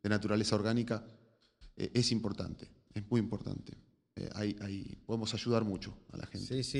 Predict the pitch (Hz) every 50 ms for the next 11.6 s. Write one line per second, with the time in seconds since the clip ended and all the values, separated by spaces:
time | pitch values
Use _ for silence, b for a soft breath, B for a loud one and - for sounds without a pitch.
0 | 135 117 113 110 107 104 104 101 101 98 95 95 92 95 - 113 110 - 151 156
1 | 156 139 127 123 120 165 175 156 151 120 117 117 107 95 110 110 101 B B B
2 | B B B B B B B _ - 104 104 104 - - - - - - 110 113
3 | - - 180 165 - 143 131 120 120 120 120 113 113 113 117 120 120 - - 165
4 | 151 123 107 - - 107 98 90 85 - - - - - _ _ _ _ - -
5 | 110 117 127 117 147 131 123 - - 123 147 160 - - 131 107 - 147 180 -
6 | - - - - - - - _ _ - - _ _ _ _ _ _ - 107 -
7 | - 110 - 107 101 104 117 117 113 110 - - 113 107 - 107 101 - 120 120
8 | 117 113 107 104 107 113 - - 104 101 104 104 113 117 117 113 113 110 107 104
9 | 98 98 98 101 98 - 98 95 - 120 110 101 101 101 113 110 110 104 - 110
10 | 104 98 101 104 110 117 113 110 107 104 - - 120 117 117 113 113 117 107 104
11 | 104 104 98 - 120 120 120 117 113 110 107